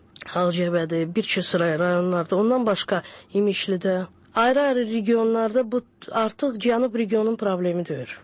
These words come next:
Bu ümum Azərbaycan problemidir. Və bir önəmli problem, e, əsas götürülür ki, qızların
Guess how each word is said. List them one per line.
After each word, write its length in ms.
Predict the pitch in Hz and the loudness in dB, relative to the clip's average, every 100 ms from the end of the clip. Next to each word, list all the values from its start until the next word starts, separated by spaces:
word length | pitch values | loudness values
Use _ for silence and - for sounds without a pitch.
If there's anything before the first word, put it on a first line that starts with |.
| - - | -20 -4
Bu 120 | 247 - | -2 2
ümum 340 | 240 262 285 - | 2 2 0 0
Azərbaycan 680 | 208 202 185 185 175 175 | 0 2 0 2 2 0
problemidir. 680 | 165 160 156 151 - - - - - - - - | -2 -6 -4 -6 -8 -14 -20 -20 -16 -12 -10 -2
Və 420 | 214 233 247 285 320 _ _ 208 | 2 4 4 0 -4 _ _ -2
bir 380 | 214 269 233 - - _ _ - | 2 2 0 -4 -18 _ _ -2
önəmli 420 | 208 196 190 185 | 0 2 0 -2
problem, 520 | - 202 180 190 165 - - | -2 0 2 2 0 -6 -6
e, 60 | 196 175 190 196 | 0 0 2 0
əsas 340 | - 208 - | 2 0 0
götürülür 580 | 233 190 226 220 233 - - | -2 0 2 2 0 -2 0
ki, 240 | 262 269 - 202 | 0 0 -4 -2
qızların 580 | 220 202 214 208 240 | 0 2 2 2 0